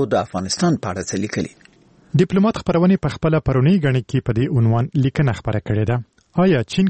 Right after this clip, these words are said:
Speaker 2: کولی سي د افغانستان د سولې پروسه پر مخ یوسي؟ د لیکنې په یوه برخه کې راغلي، چین د امریکا د متحدو ایالاتونو او روسیې ترڅنګ په یو رسمي ګډه اعلامیه کې اعلان کړی چې د افغانانو په رهبرۍ د سولې د ټول شموله پروسې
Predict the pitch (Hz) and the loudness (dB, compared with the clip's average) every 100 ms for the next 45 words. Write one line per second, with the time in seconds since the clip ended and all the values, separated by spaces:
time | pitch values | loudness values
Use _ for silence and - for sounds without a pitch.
0 | - 175 190 - 160 139 139 131 156 147 | 0 0 0 0 0 0 2 0 2 2
1 | 131 - 143 135 123 120 - 123 117 113 | 0 0 0 0 0 0 0 -2 0 0
2 | 113 117 113 - 127 - _ - - - | 0 0 0 0 -2 -4 _ -20 -20 -6
3 | 143 165 170 180 175 156 143 139 - 127 | 0 2 2 2 2 4 2 0 -2 -2
4 | 123 113 151 151 - _ _ - 233 226 | 0 0 2 0 -2 _ _ -2 2 4
5 | 170 147 139 170 156 135 135 117 147 143 | 4 2 0 0 2 0 2 2 2 2
6 | 117 - 170 170 - _ 143 139 139 131 | 2 2 2 2 -2 _ 0 0 0 0
7 | 139 151 139 120 180 170 104 - 123 117 | 0 0 0 -2 0 0 0 -2 0 2
8 | 117 - 131 107 123 117 113 110 110 151 | 0 0 0 2 0 2 2 2 2 0
9 | - 147 - - 139 143 180 - 113 110 | 0 -4 -4 -6 0 2 0 0 -2 -2
10 | - 113 110 101 107 113 117 - 110 92 | -2 -2 0 -2 0 2 0 0 -2 -2
11 | 104 139 160 - - 143 - 170 170 151 | 0 0 0 -6 -6 -2 0 0 2 2
12 | 139 139 131 - 151 175 120 110 110 117 | 0 0 -2 2 2 2 2 0 0 0